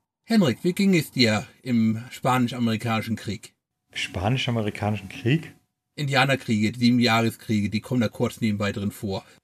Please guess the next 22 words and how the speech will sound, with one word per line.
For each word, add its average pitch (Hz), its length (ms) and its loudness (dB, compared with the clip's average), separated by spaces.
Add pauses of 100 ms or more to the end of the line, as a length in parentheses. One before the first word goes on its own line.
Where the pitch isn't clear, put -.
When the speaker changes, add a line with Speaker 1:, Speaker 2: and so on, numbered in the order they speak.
(220)
Speaker 2:
Ja, 101 880 8 (480)
wenn 104 280 2
man 107 120 4
kurz 123 240 0
vorher 110 600 4
A 101 160 -6
C 110 260 2
drei 98 280 0
gespielt 160 440 0
hat, 165 140 2
dann 165 100 0
ist 170 180 -4
das - 440 -6
toll. 143 560 6 (460)
Aber 113 300 6
das 117 240 2
kommt 143 200 4
ja 143 60 6
erst 131 380 4
später 175 320 2
vor, 101 320 4
ne? 123 280 2